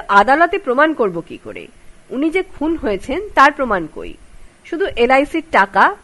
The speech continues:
তবলা বাজানো আর চেহারার মিল দেখিয়ে তো ওকে খুনি হিসেবে প্রমাণ করা যাবে না। মার্ডার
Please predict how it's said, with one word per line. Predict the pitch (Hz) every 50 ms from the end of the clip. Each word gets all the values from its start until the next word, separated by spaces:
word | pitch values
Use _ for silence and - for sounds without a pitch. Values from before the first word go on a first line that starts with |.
| -
তবলা | - 208 196 190 233 262
বাজানো | 247 220 175 160 165 151 156 247 370 -
আর | - - - -
চেহারার | - 233 262 285 311 330 320
মিল | 269 226 202 208 240 254
দেখিয়ে | 254 269 269 - - 311 311
তো | 311 311 311 294
ওকে | 269 247 - 285
খুনি | 277 _ - - 240 254 311 339
হিসেবে | 311 269 233 240 220 208 202
প্রমাণ | 185 170 160 147 147
করা | 143 143 127 127 127
যাবে | - - - 92
না। | - - 69 - - - - - - - - - - - - -
মার্ডার | 220 220 233 269 294 403 453